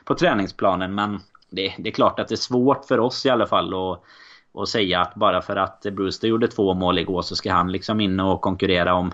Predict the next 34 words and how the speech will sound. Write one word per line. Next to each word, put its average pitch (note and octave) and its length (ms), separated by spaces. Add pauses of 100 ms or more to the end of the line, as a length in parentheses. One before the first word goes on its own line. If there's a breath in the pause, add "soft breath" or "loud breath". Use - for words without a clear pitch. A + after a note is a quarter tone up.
(120)
om C#3 200
en C3 140
plats - 480
när A2 220
ligan G#2+ 400
väl A2 180
drar G2 160
igång, G2 320
utan G2+ 340 (560 loud breath)
det B2 120
får C#3 120
man C3 140
väl C3+ 100
ta B2+ 160
försäsongen G#2 560
som A2 140
helhet F#2 600
och F#2+ 260
då G#2 140
behöver G#2 280
man A2+ 120
nog G2+ 120
sticka F#2+ 340
ut F2+ 380
rätt F#2+ 340
rejält, F#2 680
eh, G#2+ 60
i G2+ 300
och G2+ 40
med G2+ 100
att F#2 120
många G#2+ 280
av G#2 160
dem F#2+ 240